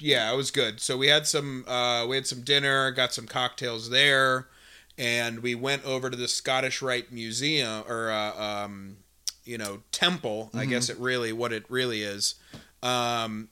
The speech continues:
Speaker 1: and it was really cool. Now, we were walking in, and, and and wifey saw this lady with, like, this beautiful dress on, and she goes, "Wow, you look so great." Turns out that ended up being the lead, the, the, the head singer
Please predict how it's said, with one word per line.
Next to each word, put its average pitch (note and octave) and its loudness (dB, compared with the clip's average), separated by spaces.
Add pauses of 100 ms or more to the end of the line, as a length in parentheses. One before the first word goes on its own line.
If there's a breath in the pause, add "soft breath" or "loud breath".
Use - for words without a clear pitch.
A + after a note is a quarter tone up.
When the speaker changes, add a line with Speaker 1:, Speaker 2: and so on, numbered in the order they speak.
Speaker 1:
and B2 -4
it C3 -4
was B2+ -4
really F#3 8
cool. F3 6
Now, A#2+ 0 (800 soft breath)
we C3+ 2
were C3 0
walking C#3+ 2
in, C#3 4
and, A#2 -6
and G#2+ -8 (260)
and A2 -6
wifey B2+ -2
saw A#2+ 0
this A2 -2
lady A2+ -2
with, A2+ -8
like, A2 -6
this G#2 -10
beautiful A2+ -8
dress G#2 -4
on, G2 -8
and F#2+ -14
she A2 -12
goes, G#2 -14
"Wow, D#4 -6
you C4+ -8
look C#4 -14
so C#4 -8
great." C#4+ -10 (400 loud breath)
Turns D3 0
out D3+ 2
that A#2+ 2
ended A2+ -4
up G#2 -6
being G2+ -6
the G2 -12
lead, G2 -16 (180)
the, F#2+ -8
the, F#2+ -10
the G#2 -12
head G#2+ -6
singer F#2 -6